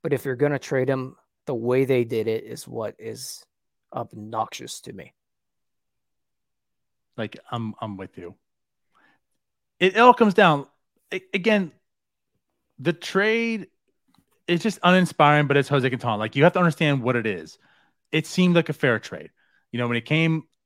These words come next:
Speaker 2: I think my thing too was like, eh, meh, you know, like, there's not a whole lot of upside to it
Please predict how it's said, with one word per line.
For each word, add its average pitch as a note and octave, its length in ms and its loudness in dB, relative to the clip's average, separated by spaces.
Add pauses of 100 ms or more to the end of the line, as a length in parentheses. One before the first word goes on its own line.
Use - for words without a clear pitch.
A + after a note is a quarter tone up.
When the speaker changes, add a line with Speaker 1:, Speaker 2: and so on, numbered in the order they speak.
Speaker 2:
I C3+ 80 -2
think C3 160 -8
my C3+ 140 0
thing C3 220 -4
too C3 200 -4
was A#2 200 -4
like, A2 260 -6
eh, F3 320 0
meh, B2+ 340 -2 (200)
you A#2 100 -4
know, B2 160 4
like, A#2+ 200 2 (560)
there's C3 140 2
not E3 140 4
a E3 40 6
whole E3 140 4
lot E3 120 6
of D3 80 0
upside C3+ 400 0
to A#2 180 -2
it A2 100 -6